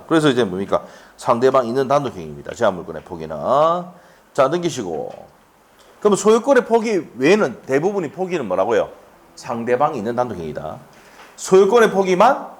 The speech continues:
상대방 없는 단독 행위입니다.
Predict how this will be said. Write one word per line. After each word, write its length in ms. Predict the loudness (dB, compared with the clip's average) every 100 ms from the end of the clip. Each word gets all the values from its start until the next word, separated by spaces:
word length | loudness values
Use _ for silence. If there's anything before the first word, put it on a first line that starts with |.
| -20
상대방 760 | -8 -2 0 4 4 2 -10 -20 _ -12
없는 480 | -10 -8 -6 -6
단독 200 | -6 -10
행위입니다. 460 | -18 -20 -20 -20